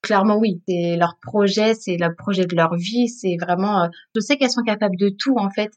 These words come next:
euh, pour le bien-être familial qu'elles veulent offrir, justement, euh, bah, à leur famille. Mais oui, clairement, c'est du courage parce que, bah oui, il faut laisser sa vie actuelle, euh, bah, tous ces repères qu'il y a depuis toujours, le cercle familial, euh, et puis il faut partir avec, euh,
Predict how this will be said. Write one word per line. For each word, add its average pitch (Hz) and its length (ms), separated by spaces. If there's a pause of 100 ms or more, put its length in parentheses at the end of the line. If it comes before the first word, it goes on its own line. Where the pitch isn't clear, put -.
euh, 170 200
pour 202 120
le 190 140
bien-être 202 640 (100)
familial 196 520 (120)
qu'elles 180 220
veulent 180 160
offrir, 175 400
justement, 185 480
euh, 170 80
bah, 160 160
à 156 60
leur 170 180
famille. 233 400 (100)
Mais 180 200
oui, 220 180
clairement, 180 340
c'est 220 140
du 160 160
courage 202 400
parce 170 180
que, 180 160
bah 165 300
oui, 233 140
il 190 40
faut 190 140
laisser 170 280
sa 185 160
vie 170 140
actuelle, 185 480
euh, 165 320
bah, 160 140 (180)
tous - 140
ces 196 160
repères 175 380
qu'il - 180
y - 20
a 175 60
depuis 170 300
toujours, 214 480
le 202 100
cercle 175 360
familial, 196 840
euh, 185 140 (120)
et 170 120
puis 175 200
il 175 60
faut 180 200
partir 180 460
avec, 170 400
euh, 165 520